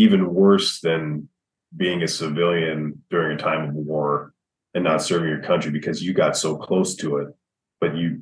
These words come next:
you didn't actually go over the top. You know, you were right there, but you made a decision, or a decision was made for you that you didn't do it. And I think that, that could be,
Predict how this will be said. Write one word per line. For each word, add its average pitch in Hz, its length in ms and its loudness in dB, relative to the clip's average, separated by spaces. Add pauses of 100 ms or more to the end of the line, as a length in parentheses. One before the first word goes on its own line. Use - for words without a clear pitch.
(100)
you 85 180 -4
didn't 85 500 -2 (540)
actually 90 460 2
go 80 220 4
over 80 220 -2
the - 80 -10
top. - 400 0
You 82 120 -6
know, 76 280 -2 (220)
you 87 120 -4
were 82 120 0
right 85 260 4
there, 98 480 4 (240)
but - 280 -4 (320)
you 92 100 0
made 85 300 -2 (140)
a 73 40 -8
decision, 101 680 6
or 87 120 0
a - 20 0
decision 92 400 0
was 82 120 -2
made 82 260 -2
for 92 240 2
you 82 320 0
that 76 220 -4
you 92 80 0
didn't 80 280 -2
do 85 180 2
it. 80 120 0
And 76 140 -6
I - 80 -6
think 98 180 4
that, 78 120 -10
that 87 180 2
could 78 100 -4
be, 76 140 -2